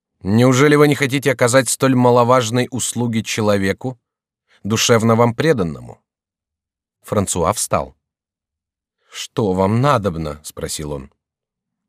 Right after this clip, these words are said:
«Соблаговолите, государь». Несчастный, неужели ты хочешь, чтобы я просил тебя о пощаде?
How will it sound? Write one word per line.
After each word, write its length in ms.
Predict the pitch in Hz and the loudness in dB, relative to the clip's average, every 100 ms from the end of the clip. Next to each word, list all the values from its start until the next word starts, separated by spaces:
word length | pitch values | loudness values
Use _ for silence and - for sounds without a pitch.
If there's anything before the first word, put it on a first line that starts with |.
| _ _ _ - | _ _ _ -14
«Соблаговолите, 800 | - 107 107 113 117 123 131 120 | -4 0 2 2 4 4 2 2
государь». 560 | 120 127 117 120 117 _ _ _ _ _ _ - | 0 2 2 0 0 _ _ _ _ _ _ -10
Несчастный, 880 | 117 113 - 127 107 - 104 95 - - - - - | -8 -6 -4 0 0 0 -4 -6 -10 -20 -20 -18 -4
неужели 420 | 117 107 131 135 | -2 2 2 2
ты 120 | 139 | 0
хочешь, 340 | - 147 151 | 0 0 0
чтобы 300 | - 135 123 | -4 -4 -2
я 280 | 113 98 131 | -2 0 0
просил 460 | 127 123 - 139 139 | 0 -2 -2 -2 -4
тебя 340 | - 123 139 | -4 -2 -2
о 140 | - 151 | 0 -2
пощаде? 680 | 151 - - 196 127 87 | 0 -2 0 0 0 -4